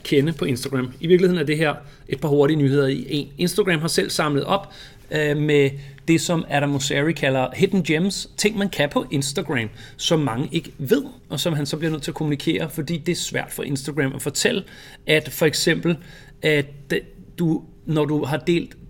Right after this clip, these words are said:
det, der kaldes en carousel, en karuselopslag, øh, øh, man vil kalde det en billedserie på dansk, måske et billedalbum, har uploadet flere billeder, for eksempel seks billeder til et post, og gerne vil fjerne billede fire, så har du ikke altid bare lige kunne gå ind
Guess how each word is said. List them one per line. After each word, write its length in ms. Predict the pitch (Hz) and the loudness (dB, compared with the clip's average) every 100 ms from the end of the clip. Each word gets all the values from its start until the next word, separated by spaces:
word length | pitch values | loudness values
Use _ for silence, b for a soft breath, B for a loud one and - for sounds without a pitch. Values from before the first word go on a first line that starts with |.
| - | -2
det, 100 | 143 | -2
der 60 | |
kaldes 360 | 139 139 123 135 | 0 -2 -2 0
en 140 | 127 | -2
carousel, 380 | 123 143 180 185 180 | 0 0 0 -2 -4
en 60 | 123 | -4
karuselopslag, 680 | - 131 175 180 170 180 160 B B B | -4 -2 0 0 0 -2 -4 B B B
øh, 140 | 147 143 143 | 0 0 -2
øh, 240 | 147 139 127 | -2 -2 0
man 120 | 127 | -2
vil 100 | 120 | -2
kalde 140 | 131 | -2
det 60 | 120 | -2
en 100 | 110 | -2
billedserie 480 | 123 139 - 175 151 | 0 0 0 0 -2
på 100 | 139 | -2
dansk, 300 | 147 - - | -2 -2 -6
måske 200 | 160 143 | -4 -4
et 80 | 135 | 0
billedalbum, 540 | 143 147 127 139 170 | 2 4 2 2 0
har 300 | 143 143 143 | 0 0 2
uploadet 320 | 175 185 190 - | 4 2 0 -4
flere 200 | - 165 | 0 0
billeder, 240 | 135 113 - | 2 0 -4
for 100 | - | -6
eksempel 240 | 143 170 | -4 -2
seks 180 | 135 143 | -2 -2
billeder 280 | - 123 123 | 0 -2 -2
til 160 | - - | -6 -6
et 120 | - | -4
post, 340 | 123 117 - B B B | -4 -6 -8 B B B
og 120 | - | 0
gerne 200 | 143 123 | 0 0
vil 100 | 151 | -2
fjerne 300 | - 113 131 | -2 -2 0
billede 240 | 143 143 | 0 2
fire, 340 | 139 123 113 123 B B | 0 -2 -2 -4 B B
så 160 | - 190 | -6 -2
har 80 | 208 | 0
du 80 | 226 | 0
ikke 220 | 247 214 | 2 2
altid 240 | 160 147 | 2 0
bare 120 | 143 | 0
lige 100 | 156 | 0
kunne 140 | 156 151 | 0 -2
gå 160 | 156 - | -2 0
ind 160 | 185 | -2